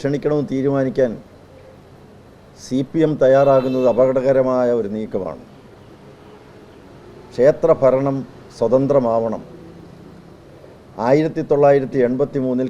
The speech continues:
കെ പി ശങ്കരൻ നായർ കമ്മീഷൻ റിപ്പോർട്ടിലും കേരള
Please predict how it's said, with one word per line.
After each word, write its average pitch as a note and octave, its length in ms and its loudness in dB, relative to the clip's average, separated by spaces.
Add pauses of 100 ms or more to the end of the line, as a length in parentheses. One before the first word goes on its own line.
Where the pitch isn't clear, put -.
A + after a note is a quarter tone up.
കെ B2 160 -2
പി D3+ 160 -8
ശങ്കരൻ C3 320 -4
നായർ B2 180 -2 (100)
കമ്മീഷൻ A#2 320 -4 (100)
റിപ്പോർട്ടിലും G2+ 400 -8 (1300)
കേരള D3+ 300 2